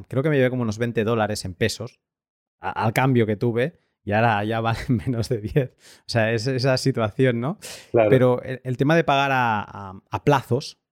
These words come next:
Speaker 1: eh, con la tarjeta de crédito, me sigue sorprendiendo que existan tarjetas de crédito, o sea, que no hayan, no se hayan rendido.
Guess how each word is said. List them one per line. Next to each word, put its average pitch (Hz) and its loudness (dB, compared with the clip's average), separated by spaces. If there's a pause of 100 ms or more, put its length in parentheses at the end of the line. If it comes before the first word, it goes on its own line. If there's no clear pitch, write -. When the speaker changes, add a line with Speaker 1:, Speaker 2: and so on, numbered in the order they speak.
(180)
Speaker 1:
eh, - -18
con 104 -6
la 107 0
tarjeta 113 -4
de 110 0
crédito, 120 0
me 117 2
sigue 175 0
sorprendiendo 135 2
que 101 -4
existan 113 -4
tarjetas 104 -4
de 95 -8
crédito, 110 -2
o - -20
sea, 107 0
que - 0
no 117 0
hayan, 110 -4
no 117 -6
se 127 0
hayan 117 0
rendido. 117 0